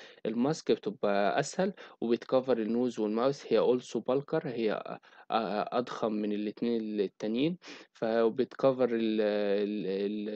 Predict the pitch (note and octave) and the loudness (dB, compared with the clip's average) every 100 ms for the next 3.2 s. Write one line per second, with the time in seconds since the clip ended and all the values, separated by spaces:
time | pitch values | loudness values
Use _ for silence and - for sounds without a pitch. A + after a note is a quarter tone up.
0 | G#2 G#2 C3+ F3 - - - _ - A2+ | -8 -2 2 2 -2 -18 -20 _ -2 2
1 | A2+ A2+ G2+ B2 B2 B2 G2+ B2+ A#2+ A#2 | 6 4 4 0 2 2 2 -2 0 0
2 | - A#2+ B2+ D#3+ E3 - A2+ C3+ D3+ E3 | 0 0 2 2 2 -2 0 4 4 4
3 | E3 | 0